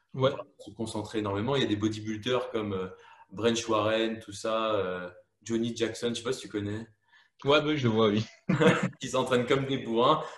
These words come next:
Speaker 2: Bon, après, niveau tendon, niveau articulaire, il y a mieux.
Speaker 1: Zéro.
Speaker 2: <laughs> Mais, euh, vous voyez qu'ils prennent de la masse, ils sont énormes, bon, évidemment. Il y a les produits, mais, euh, ils ressentent très bien leurs muscles. Ils s'entraîneraient pas comme ça si, euh,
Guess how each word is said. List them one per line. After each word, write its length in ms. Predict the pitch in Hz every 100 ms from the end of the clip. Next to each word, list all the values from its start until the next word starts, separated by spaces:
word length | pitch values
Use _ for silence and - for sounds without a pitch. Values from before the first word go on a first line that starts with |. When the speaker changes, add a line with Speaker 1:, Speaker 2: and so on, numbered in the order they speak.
| -
Speaker 2:
Bon, 100 | 101
après, 400 | 110 - 127 120
niveau 220 | 117 110
tendon, 440 | 113 120 117 123 110
niveau 160 | 101 101
articulaire, 560 | 101 - 113 110 - - - _ _ _ _ _ _ 95
il 40 |
y 20 |
a 40 | 98
mieux. 60 |
Speaker 1:
Zéro. 360 | 110 147 202 - - - - -
Speaker 2:
<laughs> 500 | - - - 160 151
Mais, 460 | 139 143 165 - - -
euh, 360 | 107 101 98 101
vous 80 |
voyez 200 | 113 135 143
qu'ils 140 | -
prennent 180 | 117 107
de 80 | 101
la 120 | 95
masse, 240 | 131 143 -
ils 40 |
sont 120 | 107
énormes, 260 | 98 131 110
bon, 80 | 95
évidemment. 460 | 98 101 107 107 107 - -
Il 100 | 101
y 20 | 101
a 20 |
les 60 |
produits, 360 | 101 135 143 165
mais, 420 | 127 139 170 - _ _ 107
euh, 320 | 101 98 101
ils 60 | 117
ressentent 340 | 113 117 117
très 120 | - 135
bien 140 | 135
leurs 160 | 117 127
muscles. 300 | 170 - -
Ils 80 | 113
s'entraîneraient 480 | 120 110 110 110 107
pas 100 | 123
comme 180 | 123 117
ça 180 | 135
si, 380 | 123 - 110 101
euh, 280 | 90 87